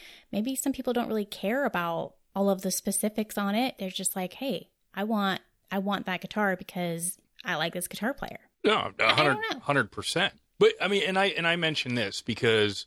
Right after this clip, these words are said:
Speaker 2: with the Joe Bonamassa, uh, I th-, well, is it the twenty-two or the twenty, uh, the signature model that he's got out now? What is that? A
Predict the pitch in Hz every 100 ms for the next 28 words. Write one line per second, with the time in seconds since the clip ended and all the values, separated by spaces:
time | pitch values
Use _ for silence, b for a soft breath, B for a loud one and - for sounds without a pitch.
0 | _ 123 127 - 127 120 113 110 - -
1 | _ - 120 139 135 127 120 107 110 123
2 | 147 104 95 98 _ - 101 98 95 95
3 | 107 - - 95 110 101 98 - 123 156
4 | 170 - 214 220 - 196 196 196 135 104
5 | 98 - - 131 120 117 _ - 131 _
6 | - - - 147 - 233 180 - 117 104
7 | 101 95 90 87 - 101 98 92 92 90
8 | 101 98 95 98 92 92 87 87